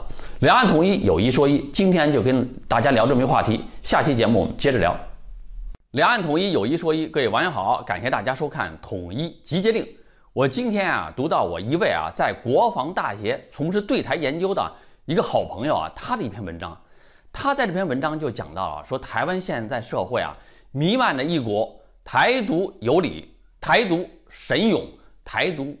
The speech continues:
无害的这种氛围。而且呢，有相当一部分台湾人认为啊，只要解放军不真打，就是不敢打。所以啊，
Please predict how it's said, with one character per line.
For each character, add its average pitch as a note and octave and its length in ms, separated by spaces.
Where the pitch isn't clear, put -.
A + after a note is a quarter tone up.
无 D3+ 180
害 F#3 320
的 A1+ 100
这 - 80
种 F#2 140
氛 B2+ 300
围。 C2+ 180
而 D#3+ 140
且 E3+ 180
呢， G#2 100
有 F#2+ 120
相 A3+ 380
当 G#3 160
一 G3 60
部 F3+ 120
分 F#2+ 140
台 G#2 160
湾 B2+ 100
人 G#2+ 160
认 C3+ 140
为 E2+ 80
啊， F2 180
只 E3+ 160
要 B3 160
解 D3 180
放 A2 160
军 F#3+ 240
不 F3 120
真 B3 260
打， G#1+ 240
就 - 240
是 G#2 140
不 C#3 200
敢 A2 280
打。 - 200
所 D3 240
以 D3+ 80
啊， D#2 220